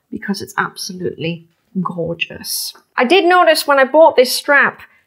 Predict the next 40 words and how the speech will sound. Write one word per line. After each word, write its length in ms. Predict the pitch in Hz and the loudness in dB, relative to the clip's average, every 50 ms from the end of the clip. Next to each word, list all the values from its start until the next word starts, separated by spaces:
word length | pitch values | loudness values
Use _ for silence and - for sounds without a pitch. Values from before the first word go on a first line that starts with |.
| _ _ - | _ _ 0
it 180 | - 262 233 | 2 2 2
wa-, 300 | 226 240 226 254 277 277 | 2 2 4 6 6 6
it 200 | - 240 262 - | 4 4 2 4
wouldn't 380 | 247 294 339 349 269 226 240 240 | 4 4 4 4 2 2 0 2
move 200 | 254 277 247 247 | 2 2 2 2
very 220 | 285 285 294 294 | 2 4 4 2
well. 180 | 277 294 302 285 | 2 2 2 4
It 100 | 247 202 | 4 2
was 100 | 208 208 | 2 2
very 280 | 190 220 240 269 254 - | 2 2 2 2 2 4
awkward 480 | - 196 202 208 214 - - 277 - | 4 6 6 6 4 2 0 0 0
when 120 | - 240 226 | 2 0 0
I 80 | 220 | 0
bought 280 | 214 - 185 180 190 214 | 0 2 2 4 4 4
it, 140 | 240 240 233 | 4 2 2
but 100 | 226 - | 0 0
honestly, 360 | 185 202 233 233 - 285 269 | 0 0 0 -2 0 2 2
it's 120 | 220 214 | 2 2
just 240 | - - 220 220 - | 0 -4 -4 -4 -2
because 260 | 277 262 - 269 240 | -4 -2 0 2 2
it 60 | 240 196 | 2 2
was 100 | 208 226 | 2 2
a 40 | |
brand 240 | 220 220 214 208 202 | 0 -2 -2 -2 -2
new 140 | 202 196 196 | -4 -4 -4
strap. 420 | - - - 185 214 247 240 - | -2 0 0 2 0 0 -2 -2
Like, 360 | 226 196 190 190 - - - - | -4 -4 -4 -4 -8 -10 -2 0
the, 120 | 185 196 | 2 2
the 160 | 190 196 220 214 | 2 2 0 0
mechanism, 680 | 208 202 208 208 247 254 262 254 254 294 294 320 311 - _ _ _ _ _ _ _ _ | 2 0 0 2 2 4 4 4 4 2 2 2 0 -4 _ _ _ _ _ _ _ _
you 100 | - 214 | 2 4
know, 120 | 208 202 | 4 6
the, 360 | 202 190 185 180 165 - - 190 - | 6 6 6 6 6 4 2 -2 0
the, 300 | 202 190 185 180 185 - _ - | 2 4 4 2 0 -4 _ -2
the 160 | 180 196 202 | -2 -2 -2
turning 400 | - - 214 208 208 202 214 214 | 0 0 2 2 2 2 2 0
ability 500 | 220 214 220 214 240 233 - 254 247 - | 2 2 2 2 2 0 0 -2 -2 0
on 160 | - 196 196 190 | 0 -2 -2 -2
these 200 | 196 190 185 - | -4 -6 -6 -6
clips 480 | - 202 208 220 - - - - - | -2 0 0 0 -2 -4 -8 -8 -8